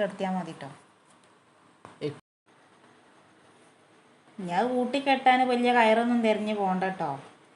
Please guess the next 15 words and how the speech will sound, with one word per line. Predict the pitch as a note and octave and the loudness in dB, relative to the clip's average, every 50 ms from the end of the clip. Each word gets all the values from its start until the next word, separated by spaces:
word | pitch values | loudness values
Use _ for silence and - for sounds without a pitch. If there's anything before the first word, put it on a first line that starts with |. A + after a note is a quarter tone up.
| _ - | _ -10
ഞാൻ | A3 D#3 C#3+ D3+ F3+ A3 A3+ A3+ | -10 -8 -6 -4 -2 0 2 4
വായമത്തെ | G#3+ G3+ G#3 G#3+ A3+ A3+ A3+ A#3+ A#3+ A#3 | 4 4 4 4 2 0 0 0 0 0
നാരാണ് | G#3+ G#3 G3+ G3 G3+ G3+ G3+ F#3+ | 2 2 4 4 2 2 0 -4
എടുത്തിക്കണത്. | F3 - E3+ E3 - F3 E3+ D#3+ D3 - - D3 D#3+ | -6 -6 -8 -8 -6 -6 -6 -6 -8 -10 -10 -10 -10
നിങ്ങളടുത്ത് | F#3 G#3 F#3+ E3+ E3 F3+ G#3 G#3+ G#3+ A3+ A3 A3+ A3 A3 | -8 -6 -4 -2 -2 -2 -2 -2 -2 -2 0 0 0 0
എന്ത് | G#3+ G#3+ G#3 A3 A3+ | -2 -2 -2 0 0
കയറാ | A3+ G#3+ G#3 G#3 G#3+ G#3+ G#3+ | 2 2 2 2 2 0 0
ഉള്ളത് | G#3+ G#3 G#3 | 0 -2 -2
വെച്ചാൽ | G#3 G#3 - G#3+ G3+ G#3 G#3+ G3+ | -2 -2 0 0 2 2 2 2
അതിട്ടുണ്ട് | F#3+ G3 G3 - G#3 G#3+ G#3 G#3 | 0 0 -2 -6 -6 -4 -2 -4
കെട്ടിക്കാണ്ടി. | G3+ G3+ - E3+ - F3+ F3+ F3+ F3 F3+ F3 - - - - - _ _ _ _ _ _ _ _ _ _ _ _ _ _ _ _ - - - - _ - _ _ _ _ _ _ _ - _ _ _ - - - - _ _ _ _ - | -4 -4 -8 -8 -6 -6 -6 -6 -6 -8 -10 -12 -16 -20 -20 -20 _ _ _ _ _ _ _ _ _ _ _ _ _ _ _ _ -20 -20 -20 -20 _ -20 _ _ _ _ _ _ _ -20 _ _ _ -20 -20 -20 -20 _ _ _ _ -12
കൂട്ടിക്കെട്ടാൻ | - G#3 G3 G#3 G#3 - C#4 C#4 C#4+ B3+ - C4 B3+ B3 | -8 -6 -4 -4 -2 -2 2 4 4 6 6 6 6 8
പറഞ്ഞേക്കണ | B3+ A#3+ A3+ A#3 A3+ A3+ A#3 A#3 | 6 6 6 2 2 2 2 0
വെച്ചിട്ട് | A#3 A3+ A#3+ A#3 A3+ A#3 | 2 2 0 2 2 4
നന്നായിട്ട് | A3+ A3 A3 A3 A3 G#3 G#3 A3 | 4 4 4 4 4 2 2 2